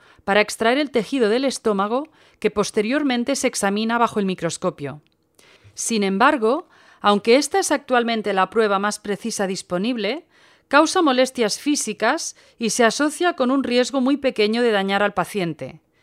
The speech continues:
Existen otras pruebas no invasivas que son mucho más cómodas y tienen un riesgo mínimo o nulo de daño, lo que las convertiría en alternativas convenientes si se pudiera demostrar que son tan precisas como la biopsia endoscópica.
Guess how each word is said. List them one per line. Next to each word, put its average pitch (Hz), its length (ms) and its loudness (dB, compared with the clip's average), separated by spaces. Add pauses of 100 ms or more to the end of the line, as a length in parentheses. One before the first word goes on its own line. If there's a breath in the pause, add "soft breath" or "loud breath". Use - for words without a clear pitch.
(400 soft breath)
Existen 330 500 2
otras 277 360 2
pruebas 214 400 2
no 254 100 0
invasivas 247 800 -2
que 220 120 -2
son 302 200 0
mucho 311 320 0
más 302 220 -2
cómodas 233 580 0 (260 loud breath)
y 233 140 -2
tienen 320 300 2
un 254 100 2
riesgo 294 400 0
mínimo 214 480 0
o 202 100 0
nulo 277 320 2
de 214 140 2
daño, 175 480 0 (320 soft breath)
lo 208 120 2
que 214 100 0
las 202 180 0
convertiría 220 520 -2
en 269 80 0
alternativas 202 720 -2
convenientes 226 920 -2 (160 soft breath)
si - 180 -6
se 220 160 0
pudiera 226 400 2
demostrar 240 640 2
que 220 100 -6
son 208 280 -4
tan 285 180 2
precisas 233 580 -4
como 202 220 -2
la 185 120 2
biopsia 202 420 -2
endoscópica. 185 840 -4